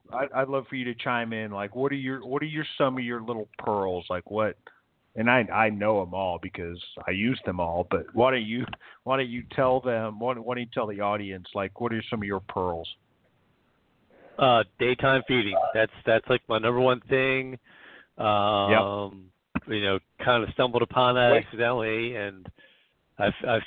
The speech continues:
Speaker 2: feed, you know, I feed ninety-nine percent of my ne-, neonates during the day. I've had the best success with it. Uh, I have less runners.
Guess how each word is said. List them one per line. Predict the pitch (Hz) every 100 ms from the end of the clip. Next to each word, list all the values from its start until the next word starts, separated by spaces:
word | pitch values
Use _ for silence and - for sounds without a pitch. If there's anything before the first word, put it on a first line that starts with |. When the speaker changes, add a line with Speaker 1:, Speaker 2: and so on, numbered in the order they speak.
| -
Speaker 2:
feed, | 120 113 110
you | 117
know, | 110 107 107 107 110 98 _ -
I | 127 131 127 120 95 _ -
feed | 131 123 120 113 107
ninety-nine | 117 120 123 120 123 123 120 123
percent | - - 123
of |
my | 117
ne-, | 113 117 127 _
neonates | 139 139 139 135 -
during | 135
the | 123
day. | - 123 127 123
I've | 113
had | 113 101
the |
best | 85 120 123 -
success | - 131 120 -
with | 127 -
it. | 123 120 123 _ - - - - _
Uh, | 113
I | 98 98
have | 107
less | 107 117 113 -
runners. | 113 113 110 120 117 113